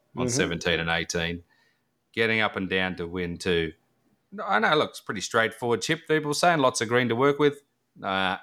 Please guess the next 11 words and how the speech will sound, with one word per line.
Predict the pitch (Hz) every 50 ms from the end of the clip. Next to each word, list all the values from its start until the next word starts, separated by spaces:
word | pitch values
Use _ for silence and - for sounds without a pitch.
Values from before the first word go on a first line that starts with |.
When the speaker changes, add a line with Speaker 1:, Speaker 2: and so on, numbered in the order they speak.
| - _
Speaker 1:
not | - 113 110 101 98
easy | 95 92 87 85 90 87 87
at | 85
all | 87 85 80 78
when | 78 82 85
all | 85 85 85
that's | 85 87 90 90 - 92
on | 85 85
the | 87
line. | 87 85 87 87 87 85 90
So | - - 107 98 92 90